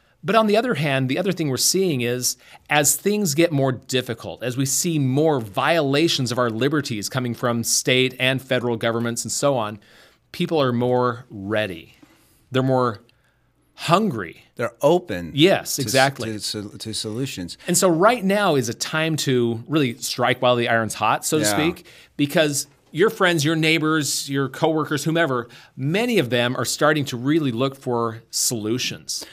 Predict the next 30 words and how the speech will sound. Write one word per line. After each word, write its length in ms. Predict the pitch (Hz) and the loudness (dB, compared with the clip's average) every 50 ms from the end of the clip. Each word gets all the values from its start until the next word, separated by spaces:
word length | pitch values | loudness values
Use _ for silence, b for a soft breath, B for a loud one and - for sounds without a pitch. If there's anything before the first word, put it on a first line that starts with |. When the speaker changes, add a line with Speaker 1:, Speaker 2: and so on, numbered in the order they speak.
| B B B | B B B
Speaker 2:
How 160 | - 214 262 | 4 4 6
did 120 | 415 427 | 6 6
we 120 | 415 339 220 | 4 4 4
get, 280 | 220 226 208 180 196 | 4 4 4 2 0
going 300 | 147 175 220 247 247 226 - | 0 2 2 2 0 -4 -8
back 360 | 175 156 139 151 151 151 - | -10 -2 2 2 2 2 0
slightly 400 | - - 139 139 143 - 120 113 | -4 -2 0 0 0 0 -4 -8
before 300 | 101 107 - - 117 110 | -10 -10 -10 -8 -8 -6
we 180 | 113 104 101 95 - _ - | -6 -8 -10 -14 -20 _ -12
go 140 | - 123 117 | -8 -6 -4
to 60 | 113 | -4
the 60 | 107 | -4
next, 220 | 107 117 113 - - B B B B B | -4 -6 -6 -8 -10 B B B B B
how 180 | - 190 240 269 | 2 2 2 2
did 260 | - - 302 262 262 | 2 -2 -2 -2 -2
we 120 | 233 226 170 | -4 -6 -6
get 300 | 143 120 139 160 180 175 | -6 -4 -2 -2 -2 -2
to 100 | 160 139 | -6 -6
this 180 | 131 120 - - | -4 -4 -6 -8
point? 300 | - - 123 117 117 131 | -10 -10 -10 -8 -8 -10
Be-, 120 | 123 120 _ - 151 123 123 135 - 180 147 135 135 _ - _ | -12 -14 _ -16 -16 -16 -16 -16 -18 -16 -16 -16 -16 _ -20 _
you 120 | - 139 131 | -8 -6 -4
know, 160 | 123 117 117 | -4 -4 -4
there, 160 | 123 127 127 | -4 -4 -6
you 200 | 120 107 135 123 | -6 -8 -8 -6
mentioned 380 | 127 139 151 147 143 143 131 120 | -4 -4 -4 -4 -4 -6 -4 -4
at 140 | 113 107 - | -4 -6 -8
the 80 | 120 | -10
beginning 540 | 110 123 117 113 131 135 147 151 127 113 107 | -10 -10 -8 -4 -4 -2 -2 -2 -4 -4 -6
there, 400 | 104 98 95 98 95 95 95 107 | -6 -6 -6 -6 -6 -8 -8 -10